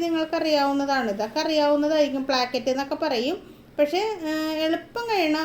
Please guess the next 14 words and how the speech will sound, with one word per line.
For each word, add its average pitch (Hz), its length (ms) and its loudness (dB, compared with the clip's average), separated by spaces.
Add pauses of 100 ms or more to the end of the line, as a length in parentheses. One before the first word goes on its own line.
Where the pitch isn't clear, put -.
(120)
ഒരു 294 180 2
മെത്തേഡാണ് 226 520 -2
കേട്ടോ 208 220 -2
ഇത്. 220 120 -4
ഇപ്പം 330 220 -2
നല്ല 302 200 0
വശത്താണ് 285 460 -2
നമ്മൾ 269 240 0
വെച്ചിട്ടുള്ളത്, 254 480 -2 (100)
രണ്ടും 214 300 -4
നല്ല 320 180 -2
വശത്ത് 302 240 -2
തന്നെ 320 180 -2
വെച്ചാലും 294 340 -2